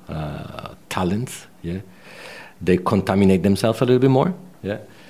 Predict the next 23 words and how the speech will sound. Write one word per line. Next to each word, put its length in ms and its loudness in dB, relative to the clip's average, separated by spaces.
And 420 -4
so 120 0
the 100 2
local 400 2
ones, 540 0
uh, 580 -8
not 380 -6
teach 260 -12
them, 220 -4
but, 280 -8
but 260 -12
they 180 -6
influence 540 -2
them 280 -4
on, 320 -10
on 160 -12
the 160 -14
insights 760 -2
and, 180 -14
and 220 -12
what's 240 -12
relevant. 560 0
Yeah. 180 -8